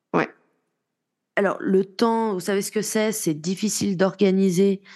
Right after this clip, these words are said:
Speaker 2: On, on le sait, la justice n'est pas rapide. Il faut
Speaker 1: Mhm.
Speaker 2: du temps pour organiser un procès, et cetera. En plus, alors ça, ça se passe en deux mille dix-neuf,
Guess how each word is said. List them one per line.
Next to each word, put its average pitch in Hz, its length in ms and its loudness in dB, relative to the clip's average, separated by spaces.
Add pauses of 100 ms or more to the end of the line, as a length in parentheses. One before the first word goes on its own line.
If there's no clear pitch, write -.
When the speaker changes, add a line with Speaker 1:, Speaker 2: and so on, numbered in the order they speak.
(720)
Speaker 2:
On, 190 160 2
on 202 160 4
le 208 100 4
sait, 220 160 2
la 190 100 4
justice 202 440 -2
n'est 196 120 2
pas 165 140 0
rapide. 185 500 -2 (400)
Il 165 100 2
faut 180 140 6
Speaker 1:
Mhm. 170 60 6
Speaker 2:
du 185 160 0
temps 220 260 2
pour 196 160 -2
organiser 180 720 -2 (560)
un 175 160 2
procès, 190 480 0
et 185 60 -4
cetera. 185 560 0
En 190 120 0
plus, 202 420 -2 (360)
alors - 220 -2
ça, 208 160 2
ça 202 140 0
se - 60 -6
passe 190 200 -2
en 190 80 0
deux 185 120 2
mille 185 180 0
dix-neuf, 196 500 0